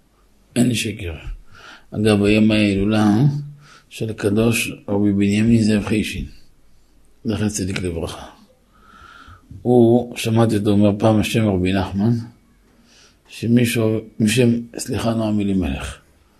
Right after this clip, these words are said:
מי שעובר עליו עשרים וארבע שעות, בלי לומר שום שקר, נקרא צדיק גמור. <laughs> ככה שמעתי, מפי קודשו פעם. אדם לא מרגיש אפילו.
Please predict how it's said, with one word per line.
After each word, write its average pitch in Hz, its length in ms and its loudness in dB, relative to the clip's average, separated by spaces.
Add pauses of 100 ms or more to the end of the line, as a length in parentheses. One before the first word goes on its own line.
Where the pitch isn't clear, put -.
(800)
מי 123 300 2
שעובר 110 400 0
עליו 101 240 2
עשרים 107 380 -2
וארבע 101 300 0
שעות, 90 520 -6 (680)
בלי 117 260 4
לומר 104 420 2 (340)
שום 135 260 -2
שקר, 107 580 0 (640)
נקרא 107 320 -2
צדיק 104 500 -2
גמור. 85 420 -2
<laughs> - 1600 -12
ככה 104 240 -4
שמעתי, 101 680 -4 (500)
מפי 117 220 -4
קודשו 98 440 -6
פעם. 82 200 -10 (1800)
אדם 107 160 2
לא 120 120 6
מרגיש 110 440 2
אפילו. 78 360 -12